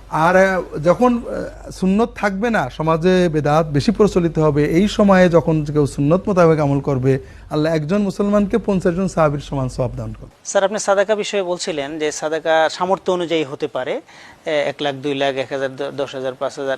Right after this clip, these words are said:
Speaker 2: এগুলো দিয়ে স্থায়ী দান, যেটা ওয়াকফ দান, এটাকে আপনি সাদাকা বলেছেন। এক্ষেত্রে আমাদের সমাজের প্র্যাকটিসটা হলো যে আমরা, আহ, সাদাকা অনেকে চিন্তাও করি না, আহ, করতেও চাই না, কিন্তু এক দুই লাখ টাকা খরচ করে জিয়াফত করতে চাই।
Speaker 1: হ্যাঁ,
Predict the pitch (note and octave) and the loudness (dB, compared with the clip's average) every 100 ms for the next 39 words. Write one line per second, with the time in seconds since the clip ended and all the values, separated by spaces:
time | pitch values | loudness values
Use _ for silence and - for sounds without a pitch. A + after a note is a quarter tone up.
0 | - - F#3 G3+ G3+ F3+ F#3 F3 - E3 | -6 -6 -2 0 0 2 2 2 -2 0
1 | F3+ G3+ G3 G3 _ _ _ E3 C#3 D3+ | 2 2 0 -2 _ _ _ -16 0 0
2 | D3+ C#3+ C3 C#3+ F3 A#3+ E3+ D#3+ D3 D#3+ | 2 -4 -6 0 2 0 -8 -12 -4 -4
3 | - F3 C#3+ E3+ G#3+ D3 D3 C#3+ C#3 C3+ | -2 -6 -4 -4 -6 -8 -4 -6 -6 -10
4 | C#3 B2+ B2+ B2+ D#3+ D3+ - C#3+ - - | -10 -10 -10 -4 -2 -2 -6 -14 -16 -20
5 | - - - F3+ A#3 A#3+ G#3+ G3 G#3 A3 | -20 -18 -12 -4 -4 0 0 0 -4 -4
6 | A#3 A3+ G#3+ F#3+ F3+ - F3 G3 F3+ D#3 | -4 -4 -4 -4 -6 -6 -6 -4 -2 -2
7 | D3 C#3+ D3+ D3+ D#3+ E3 D#3+ - D#3+ D3+ | -4 -2 -2 -2 0 2 2 -2 -4 -4
8 | - F#3+ F#3+ G3+ G3+ G3 F#3+ F3+ F#3 F#3 | -2 -2 0 2 2 2 -2 -4 -4 -4
9 | - F#3 E3+ E3 E3 C#3+ C3+ F#3+ - - | -4 -2 0 0 0 -2 -4 -6 -8 -20
10 | - - - - E3+ D3 C#3 D#3 D3 E3 | -20 -20 -20 -16 -4 -2 -2 -4 -2 -2
11 | D3 D3+ C#3 C3 G#3+ - _ F#3 F3+ F3+ | 0 0 0 -2 -6 -8 _ -10 -6 -4
12 | E3+ F3+ E3 G3 F#3+ G3+ - G3+ G3 - | -2 -4 -4 -4 0 0 0 -4 -4 -6
13 | F#3+ - F3+ D#3 F#3+ F#3 F#3 - D3 D3+ | -8 -6 -8 0 -2 0 -10 -10 -12 -10
14 | - A#2 - - - C#3+ | -12 -12 -14 -16 -2 -2